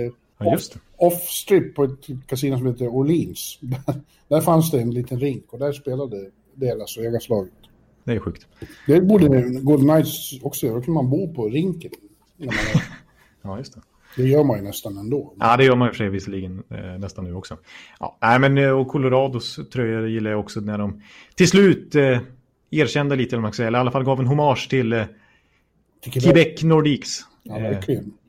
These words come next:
Speaker 2: det har varit en liten spricka mellan de två, ja, me-, mellan föregångaren och, eh, nuvarande klubben i Denver, eh, där de knappt har, eh, velat känna till sin historia i Quebec, ungefär.
Speaker 1: Varför det? Varför har det varit så?
Speaker 2: Ja, jag har, jag,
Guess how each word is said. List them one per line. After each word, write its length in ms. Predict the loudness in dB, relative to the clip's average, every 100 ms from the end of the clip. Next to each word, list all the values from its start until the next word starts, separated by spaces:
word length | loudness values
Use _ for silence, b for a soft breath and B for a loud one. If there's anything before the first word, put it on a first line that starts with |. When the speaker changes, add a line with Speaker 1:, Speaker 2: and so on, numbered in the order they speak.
| _
Speaker 2:
det 60 | -6
har 60 | -2
varit 220 | -2 -4
en 60 | -12
liten 120 | -12 -4
spricka 420 | 0 0 2 2
mellan 200 | 4 4
de 160 | 2
två, 540 | 0 -2 -2 -2 -4 -6 _ -8
ja, 140 | -6
me-, 240 | -2 -2
mellan 440 | -2 -2 -2 -4 -4
föregångaren 720 | 0 2 4 2 2 0 0
och, 320 | -2 -4 -4
eh, 140 | -4 -4
nuvarande 540 | -2 0 0 -2 -2 -4
klubben 380 | -2 -2 0 -2
i 60 |
Denver, 440 | -2 -2 0 -2 -4 b b b b _
eh, 120 | -8
där 120 | -4 -2
de 320 | -2 -4 -6
knappt 260 | -4 -2 -2
har, 140 | -2
eh, 460 | -4 -8 -16 -14 -6
velat 360 | -2 -2 -4 -10
känna 500 | -16 -12 -6 -2 0
till 340 | 2 2 2 -2
sin 180 | -4 -4
historia 420 | -2 -4 -2 -4
i 40 |
Quebec, 240 | -4 -6 -6 -12
ungefär. 200 | -12 -12 -18 _ _ B B -6
Speaker 1:
Varför 240 | -2 0
det? 220 | 0 -2 -6
Varför 200 | -4 0
har 60 |
det 60 | 0
varit 220 | 0 -2
så? 220 | -6 -12 -14 _ -20 -20 _ 0
Speaker 2:
Ja, 200 | 6 6
jag 60 |
har, 460 | 8 6 4 2 0 -6 -8 B B _
jag, 400 | 0 2 2